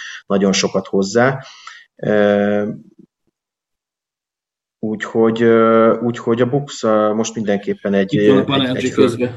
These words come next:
Speaker 1: fölfelé. Igen, ö, ö, azt hiszem, hogy itt is azért jól megfigyelhető, hogy ez is egy emelkedő trendben van.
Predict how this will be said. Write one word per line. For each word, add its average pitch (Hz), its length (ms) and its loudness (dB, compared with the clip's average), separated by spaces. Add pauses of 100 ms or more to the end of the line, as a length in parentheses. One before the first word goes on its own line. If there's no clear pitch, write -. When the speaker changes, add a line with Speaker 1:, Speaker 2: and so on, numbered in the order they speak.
(140)
Speaker 1:
fölfelé. 101 800 2
Igen, 110 340 0
ö, 135 60 0
ö, 131 260 4
azt 143 60 2
hiszem, 143 160 0
hogy 139 140 0
itt 147 160 -6
is - 180 -4
azért 113 400 0
jól 113 200 2
megfigyelhető, 107 600 -2
hogy 101 160 -6
ez 101 60 -4
is - 120 -10
egy 98 120 -4
emelkedő 92 720 -2 (260)
trendben 92 540 0
van. 90 380 -2